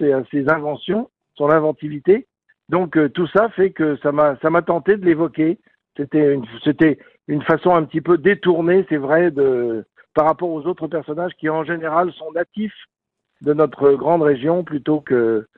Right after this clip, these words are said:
euh, plutôt que juste de passage ou des noms de rues, parce que des noms de rues, il y en a des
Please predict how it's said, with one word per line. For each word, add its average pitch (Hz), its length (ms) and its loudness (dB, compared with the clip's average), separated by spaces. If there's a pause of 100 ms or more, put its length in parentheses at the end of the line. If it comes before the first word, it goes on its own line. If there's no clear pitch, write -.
(440)
euh, 107 180 -2
plutôt 131 400 2
que 117 580 4
juste 131 280 2
de 139 100 6
passage 151 580 2
ou 127 400 -8
des 143 120 -6
noms 151 180 -2
de 135 80 -6
rues, 170 220 2
parce 135 160 -6
que 135 80 -6
des 131 120 -4
noms 135 160 -12
de 120 60 -18
rues, 156 140 2
il 151 40 -6
y 139 60 0
en 131 40 -2
a 127 60 -2
des 123 140 -10